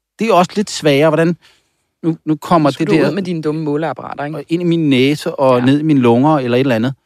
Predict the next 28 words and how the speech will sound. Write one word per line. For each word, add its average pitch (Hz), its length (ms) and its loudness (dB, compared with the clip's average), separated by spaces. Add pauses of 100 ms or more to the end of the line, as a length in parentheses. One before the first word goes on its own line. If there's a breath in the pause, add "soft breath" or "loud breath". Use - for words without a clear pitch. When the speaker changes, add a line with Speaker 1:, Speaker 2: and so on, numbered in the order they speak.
(720)
Speaker 1:
Det 190 80 2
er 240 40 4
jo, 247 280 4 (240)
så, 185 180 2 (120)
så - 140 -4
det 214 360 0
er 196 40 4
jo 190 160 4
i - 40 0
virkeligheden, 185 400 -2
fordi - 480 -8 (180)
økonomer 143 320 -2
ville 135 180 -4
sige, 135 260 -6
at - 120 -8
ejendomsretten 117 720 -8
var 104 140 -8
ikke - 240 -16
så - 160 -10
klart - 420 -10
defineret, 107 640 -8
ikke? 151 160 -2 (100)
Altså, 120 120 -8
det 147 100 -4
er - 20 -6
sådan 143 120 0
et, 127 100 -6 (500)
okay, 123 360 -8